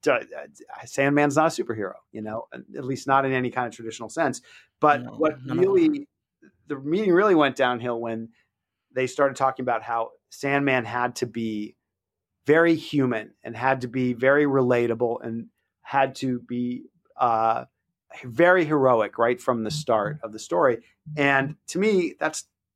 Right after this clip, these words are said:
Speaker 1: misses the entire point of Sandman. Um, he's, he's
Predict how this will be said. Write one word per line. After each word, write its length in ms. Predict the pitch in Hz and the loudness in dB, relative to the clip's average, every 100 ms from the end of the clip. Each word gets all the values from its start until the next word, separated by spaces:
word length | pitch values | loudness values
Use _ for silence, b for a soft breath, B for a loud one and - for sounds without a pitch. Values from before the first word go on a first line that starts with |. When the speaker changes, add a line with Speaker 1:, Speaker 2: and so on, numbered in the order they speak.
| _ _ _ 139 | _ _ _ -2
Speaker 1:
misses 300 | 160 151 127 | 0 0 2
the 100 | 131 | 0
entire 580 | 123 - - 139 117 95 | 0 -4 -2 0 0 -6
point 300 | - 104 - | -8 -10 -10
of 80 | - | -16
Sandman. 600 | - 110 113 - - - _ _ _ _ | -12 -12 -14 -18 -20 -20 _ _ _ _
Um, 480 | 120 120 117 117 113 _ | 0 2 2 -2 -10 _
he's, 600 | - 175 165 156 143 - _ _ _ | -8 -2 2 2 0 -8 _ _ _
he's 520 | - 170 156 151 - | -4 0 0 -2 -10